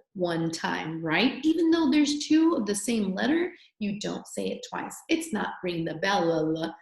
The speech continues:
It's just ring the bell, okay? Now let's go on.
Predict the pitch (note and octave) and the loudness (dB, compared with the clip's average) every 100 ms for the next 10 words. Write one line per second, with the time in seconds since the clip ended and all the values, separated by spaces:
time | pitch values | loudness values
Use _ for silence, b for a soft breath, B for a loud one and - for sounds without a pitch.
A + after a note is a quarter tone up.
0 | B _ C#4+ D4+ - A3 G3+ G#3+ - - | B _ 2 2 2 0 0 -4 -16 -2
1 | A3+ G#3 G3 D#3+ E3+ E3+ - - _ - | 2 4 2 -2 -4 -8 -10 -18 _ -4
2 | G#3 G3+ F#3+ G3+ B3 B B - G3 F3+ | 0 2 2 2 -2 B B -4 0 2
3 | D#3+ D#3 - F3 - - - | 2 -2 -6 -6 -6 -8 -10